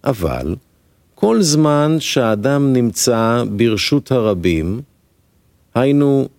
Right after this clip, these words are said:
שיש לו עדיין בית רצוניות, הן בבחינת מוחה והן בבחינת ליבה,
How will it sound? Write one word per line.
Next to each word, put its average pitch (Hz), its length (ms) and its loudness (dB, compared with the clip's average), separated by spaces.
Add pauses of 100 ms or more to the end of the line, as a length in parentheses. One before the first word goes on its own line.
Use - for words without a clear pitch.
(140)
שיש 170 540 0
לו 156 200 2
עדיין 143 640 0
בית 147 400 -2
רצוניות, 101 1040 -2 (720)
הן 156 320 2
בבחינת 123 760 0
מוחה 117 560 0 (440)
והן 101 840 0
בבחינת 104 840 -2
ליבה, 87 540 -2